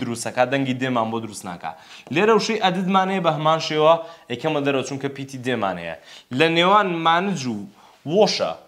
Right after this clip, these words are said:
ئە، ئە، وۆچە، کامیان هەڵبژێرم؟ ئادی مانج، ج-، لەرزینی تیا، بەڵێ تیایەتی. ئەی وۆچ، لەرزینی تیا نییە، کاتە ماکەمە دەرەوە، بۆیە ئیختیاری بی هەڵبژێرم، وەکو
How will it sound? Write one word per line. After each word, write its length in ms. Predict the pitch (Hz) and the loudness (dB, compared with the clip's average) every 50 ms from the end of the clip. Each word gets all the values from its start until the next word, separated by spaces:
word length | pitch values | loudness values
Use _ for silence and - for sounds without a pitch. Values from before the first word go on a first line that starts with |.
| _ _ _ - - | _ _ _ -2 2
ئە، 60 | 127 139 151 156 131 | 4 6 6 6 6
ئە، 60 | 147 156 156 156 | 4 4 2 4
وۆچە، 380 | 175 214 190 151 - - 110 90 82 - - - - | 4 4 4 4 2 -4 -4 -6 -6 -10 -14 -6 2
کامیان 300 | - 254 233 185 147 123 113 | 2 2 4 4 0 0 0
هەڵبژێرم؟ 460 | 110 107 95 92 101 104 92 92 90 90 - - - - - - | -2 -4 -4 -4 -2 -2 -2 -2 -4 -8 -14 -20 -20 -6 2 4
ئادی 240 | 131 151 160 196 220 220 214 202 196 | 4 4 4 2 0 0 2 4 4
مانج، 420 | 202 208 214 220 226 233 214 180 190 226 - - - - - _ _ _ _ _ _ - 120 117 113 | 4 4 4 2 0 0 -2 0 0 -2 -2 -2 -6 -18 -20 _ _ _ _ _ _ -16 -14 -12 -12
ج-، 720 | 113 113 117 117 113 113 113 113 113 113 113 113 113 113 107 - - - - | -12 -10 -10 -10 -10 -8 -8 -8 -8 -8 -8 -8 -8 -10 -10 -12 -12 -4 0
لەرزینی 400 | 123 127 120 113 156 175 175 175 175 | 2 2 2 4 4 4 4 4 6
تیا، 180 | 180 160 151 151 151 151 - - - - - 110 | 8 8 8 8 4 0 -6 -12 -18 -8 0 0
بەڵێ 180 | 117 117 113 104 - | 2 2 2 -2 0
تیایەتی. 380 | 110 101 92 87 85 - 90 87 - - - - _ - | 0 0 0 -2 -6 -10 -14 -18 -18 -20 -20 -6 _ 4
ئەی 120 | 160 175 180 175 | 4 4 6 6
وۆچ، 240 | 175 170 135 - - - - - - - _ _ - - - - - - - - - - - - - - - - - - - - - - - _ - 110 | 4 4 4 2 -2 -12 -16 -18 -20 -20 _ _ -14 -12 -10 -10 -10 -10 -10 -10 -10 -10 -10 -10 -10 -10 -10 -10 -10 -12 -12 -14 -16 -20 -20 _ -2 0
لەرزینی 400 | 117 113 107 113 135 139 139 135 139 | 0 0 0 -2 -2 -2 -2 2 6
تیا 160 | 160 156 156 156 | 6 6 6 6
نییە، 180 | 156 139 127 135 139 139 - - - - _ - | 2 2 2 0 0 -4 -12 -20 -20 -16 _ -2
کاتە 280 | 117 113 - - 135 127 127 | -2 -2 0 0 -2 0 2
ماکەمە 340 | 131 135 135 151 143 143 143 143 | 2 2 2 0 -2 0 2 2
دەرەوە، 240 | 151 151 156 151 147 135 127 | 2 4 4 0 0 0 2
بۆیە 260 | 147 170 170 160 135 - | 4 4 6 6 4 2
ئیختیاری 440 | 120 - - - 147 147 147 139 131 123 | 0 -6 -2 0 2 2 2 2 0 -4
بی 80 | 131 156 139 131 | -4 -6 -4 -2
هەڵبژێرم، 460 | 147 147 143 147 165 175 185 214 202 - - - - - - - - - - 139 | 0 0 0 2 4 4 4 4 0 -2 -10 -18 -20 -20 -20 -20 -16 -4 2 2
وەکو 260 | 165 160 - - | 2 2 0 -6